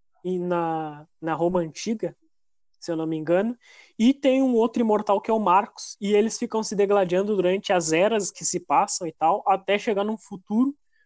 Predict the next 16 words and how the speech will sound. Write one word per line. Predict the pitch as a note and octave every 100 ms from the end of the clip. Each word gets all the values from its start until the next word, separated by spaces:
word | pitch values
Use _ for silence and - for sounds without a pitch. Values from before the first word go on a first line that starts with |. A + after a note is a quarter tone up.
| _
onde | F#3 F#3+ G3+ A3 F#3 A3 A3 G#3+
o | G#3 G#3 G3+
Marcos | F3+ F3+ G3+ -
quer | - F#3+ G3 G3
governar | F3+ F3+ F3+ E3+ E3
o | F3+
mundo | E3+ F#3+ G3+
com | F3
seus | - E3+
poderes | - E3+ D3+ D#3+ F#3+ F#3+ E3+
e | F3 F#3 F#3 _ - _ -
o | F#3+ F#3
Colin | F3 F3+ G3 G3+ G3
quer | F#3 F#3
a | G3
vingança | F3 F#3+ F3 F#3 - A#3